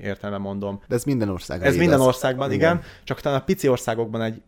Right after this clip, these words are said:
Speaker 1: így megszokták, hogy, hogy picit semmi vannak véve a világpolitikában, az oroszok nem.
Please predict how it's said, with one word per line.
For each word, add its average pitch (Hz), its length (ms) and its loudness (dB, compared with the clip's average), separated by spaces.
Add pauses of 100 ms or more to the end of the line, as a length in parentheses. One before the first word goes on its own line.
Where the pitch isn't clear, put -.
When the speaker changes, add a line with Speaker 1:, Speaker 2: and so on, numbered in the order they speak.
(140)
Speaker 1:
így 147 80 -8
megszokták, 117 540 0
hogy, 101 260 -6
hogy 104 220 -8
picit - 420 -8
semmi 117 220 -4
vannak 110 300 -2
véve 107 220 -4
a 101 40 -4
világpolitikában, 104 800 -4
az 113 80 -2
oroszok 117 320 -2
nem. 95 220 -4